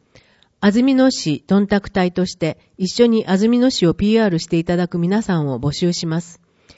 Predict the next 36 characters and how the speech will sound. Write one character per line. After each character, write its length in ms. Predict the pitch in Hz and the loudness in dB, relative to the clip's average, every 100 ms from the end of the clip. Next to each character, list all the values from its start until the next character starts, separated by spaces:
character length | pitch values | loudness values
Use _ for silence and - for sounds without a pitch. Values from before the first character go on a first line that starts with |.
| _ - | _ -6
日 300 | 240 269 220 | -4 0 -2
時、 220 | 156 143 - | -2 -6 -2
五 160 | 214 | 0
月 260 | 254 202 156 | 2 2 -2
二 240 | - - | -6 -10
日 160 | - 190 | -2 -2
水 260 | - 240 254 | 0 2 4
曜 200 | 247 185 | 2 2
日 100 | 156 | -4
か 140 | 147 | -6
ら 140 | 139 | -8
四 180 | 110 160 | -4 -4
日 260 | 156 - 185 | -4 -6 -6
金 320 | - 196 185 | -2 -2 0
曜 220 | 180 156 | 0 -2
日。 180 | 156 - _ _ _ _ _ | -6 -12 _ _ _ _ _
対 220 | - 220 233 | -2 2 2
象、 340 | - 202 196 _ _ _ _ | 4 2 2 _ _ _ _
二 100 | 202 | -2
十 140 | 208 277 | 2 0
歳 360 | - 254 247 | 2 2 4
以 20 | |
上 240 | 233 208 165 | 4 4 4
の 180 | 147 127 | 0 -2
市 140 | - | -2
内 240 | 247 208 151 | 2 2 2
在 240 | 165 175 | 2 2
住 220 | 175 175 | 2 -2
者、 240 | 151 131 - _ - | -2 -6 -8 _ -2
在 220 | 185 202 | 0 0
勤 260 | 202 190 | 0 -4
者。 200 | 147 - _ _ _ _ _ _ _ _ _ | -4 -8 _ _ _ _ _ _ _ _ _
内 300 | 202 226 233 | 0 2 4
容、 280 | 220 202 196 _ _ _ - | 4 2 0 _ _ _ -6
二 300 | 220 - - | -4 -4 -4
日、 280 | - 240 | 2 2